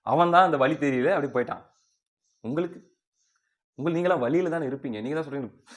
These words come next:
"அந்த வலி, நாங்க தாங்க முடியாத வலியில இருக்கிறோம், வெட்டி கொன்றுவோம், கொன்னு புதைச்சிருவோம், அந்த அளவுக்கு வலியில இருக்கிறோம், அந்த அளவுக்கு வலியில இருக்கிறோம்" அப்படின்றீங்கல்ல. அப்ப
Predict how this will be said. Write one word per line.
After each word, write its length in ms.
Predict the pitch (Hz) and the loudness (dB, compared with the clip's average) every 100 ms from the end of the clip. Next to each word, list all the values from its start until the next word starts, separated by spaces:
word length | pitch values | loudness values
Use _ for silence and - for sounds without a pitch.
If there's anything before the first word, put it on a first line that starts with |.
| _ - | _ -12
"அந்த 100 | 107 107 | -10 0
வலி, 300 | 127 175 170 | 2 2 0
நாங்க 180 | 127 110 | -4 -6
தாங்க 440 | - 139 170 190 185 | -2 2 4 4 6
முடியாத 240 | 170 170 | 8 8
வலியில 240 | 147 175 | 6 4
இருக்கிறோம், 180 | 147 127 | 2 4
வெட்டி 260 | 147 165 208 | 2 4 -4
கொன்றுவோம், 760 | - 180 233 240 269 226 127 - - | 4 8 10 10 12 10 8 0 0
கொன்னு 200 | 214 226 - | 2 2 2
புதைச்சிருவோம், 480 | 202 220 196 175 143 | 2 4 4 4 4
அந்த 200 | 156 147 | 4 4
அளவுக்கு 280 | 185 120 | 2 2
வலியில 240 | 135 165 123 | 2 2 0
இருக்கிறோம், 320 | 123 107 - _ _ - _ _ | -2 -6 -10 _ _ -20 _ _
அந்த 200 | 113 113 | -8 -4
அளவுக்கு 200 | 147 117 | -2 -2
வலியில 180 | 117 113 | -4 -4
இருக்கிறோம்" 280 | 104 113 98 | -6 -8 -8
அப்படின்றீங்கல்ல. 480 | 95 - 95 95 - _ _ _ _ _ _ _ _ _ _ _ | -12 -16 -16 -16 -20 _ _ _ _ _ _ _ _ _ _ _
அப்ப 440 | _ 101 110 | _ -10 -2